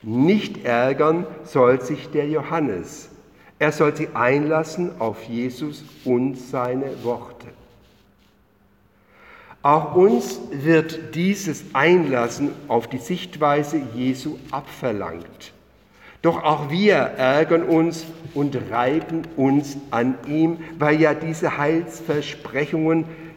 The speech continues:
wie wir meinen, immer noch nicht nach zweitausend Jahren eingetroffen sind. Doch es ist ja nicht Jesus,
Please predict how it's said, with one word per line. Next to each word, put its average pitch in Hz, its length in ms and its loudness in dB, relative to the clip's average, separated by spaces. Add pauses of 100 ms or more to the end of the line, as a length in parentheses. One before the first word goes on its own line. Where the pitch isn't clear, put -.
wie 131 180 0
wir 139 140 4
meinen, 151 540 4 (160)
immer 156 460 4
noch 120 340 -2
nicht 156 380 -2 (280)
nach 120 300 -4
zweitausend 127 1040 -4
Jahren 131 500 2 (180)
eingetroffen 135 880 0
sind. 92 240 -14 (1900)
Doch 151 360 2 (140)
es 147 240 -2
ist - 280 -8
ja 135 140 2
nicht 127 300 -2
Jesus, 127 880 -6